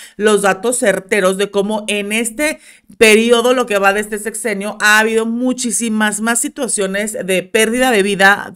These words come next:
de, a través de, de métodos poco ortodoxos, <laughs> digamos, eh, por esto que, que, pues, no, no, este, funciona bien en el país, ¿no? O sea, por estas palabras delicadas que ya saben que,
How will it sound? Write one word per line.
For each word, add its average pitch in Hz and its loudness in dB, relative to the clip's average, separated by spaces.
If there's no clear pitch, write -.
de, 165 -2
a 165 -4
través 175 -2
de, 196 -4
de 185 -4
métodos 220 0
poco 233 2
ortodoxos, 214 0
<laughs> - -
digamos, 226 0
eh, 196 -2
por 208 2
esto 226 0
que, 202 2
que, 185 0
pues, 185 -6
no, 240 0
no, 247 -2
este, 214 -2
funciona 240 2
bien 226 0
en 196 -2
el 170 -2
país, 139 -2
¿no? 160 -6
O 208 -10
sea, 147 -12
por 139 -10
estas 143 -14
palabras 127 -14
delicadas 120 -12
que 117 -18
ya - -14
saben 110 -12
que, - -20